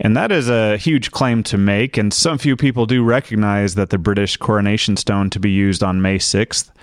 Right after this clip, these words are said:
twenty twenty-three, goes back to the original ancestor of the British people. It goes back, as previous British generations have recognized,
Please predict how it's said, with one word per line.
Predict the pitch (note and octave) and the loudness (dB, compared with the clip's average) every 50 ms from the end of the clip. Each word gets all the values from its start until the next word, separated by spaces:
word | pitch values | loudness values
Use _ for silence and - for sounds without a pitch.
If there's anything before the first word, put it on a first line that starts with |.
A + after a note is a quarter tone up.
| - _ _ _ | -20 _ _ _
twenty | - - - G#2+ G2 F#2+ | -8 -4 -2 -2 -2 -2
twenty-three, | - G2+ F#2+ F#2+ F2+ - G2+ G2+ A#2 C#3 | -2 -2 -2 -2 -2 -2 0 0 0 0
goes | C#3 A2+ G#2+ F#2+ F#2+ F#2+ F2+ F#2 | 0 0 0 0 0 0 0 -2
back | F2+ G2+ G2 F#2+ F#2+ - | 0 0 0 -2 -2 -4
to | - - | -2 -2
the | G2+ G2 F#2+ F#2 | 0 2 2 2
original | G2 F#2+ F#2 G2+ G#2 G2+ G#2+ G#2+ G#2 G2 G2 - | 2 2 2 2 2 2 2 2 2 2 0 -2
ancestor | - G#2 G2+ G#2 G#2+ - - G2+ G2+ - - - G#2+ F#2+ | -2 -2 0 0 0 0 0 0 0 0 0 -2 -2 0
of | - G2+ F2 | -2 -2 -2
the | G#2 F#2+ | -2 -2
British | E2 G2+ F#2+ G2 G#2 G2 - - | 0 0 0 0 0 -2 -4 -4
people. | - - G2 - - A#2 B2+ | -2 -2 0 0 0 0 0
It | A#2+ - | 0 0
goes | - A2 G2+ F#2 F2+ | 0 0 0 0 -2
back, | E2+ - F2+ F2+ F#2+ G#2+ A2+ - - - | -2 -2 -2 -2 -2 -4 -6 -10 -8 -4
as | G2+ G#2 G2 - | -4 -4 -4 -4
previous | - - C#3+ D#3 E3 D#3+ C#3 - | -2 0 0 2 2 0 0 0
British | - C3+ C3+ C3 A#2 G#2 - | -2 0 0 0 0 -2 -2
generations | - - A#2+ A2+ G#2+ G#2+ A2+ A#2 A#2 - - G2+ F#2+ - | -2 -2 0 0 0 0 0 0 0 -2 -2 -2 -2 -2
have | - - B2+ C3+ A2+ | -2 -4 -4 -2 -2
recognized, | A2 A#2+ D3 - - G#2 G2 F#2+ F#2 F2+ F2 F2 F2 F2+ E2+ - | -2 -2 -2 -2 -2 -2 0 0 0 0 0 0 0 -2 -4 -6